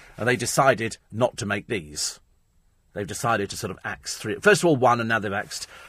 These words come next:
three of them. And, and you think, but why, why should,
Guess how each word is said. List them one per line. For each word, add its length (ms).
three 240
of 180
them. 380
And, 280
and 120
you 80
think, 180
but 140
why, 280
why 260
should, 380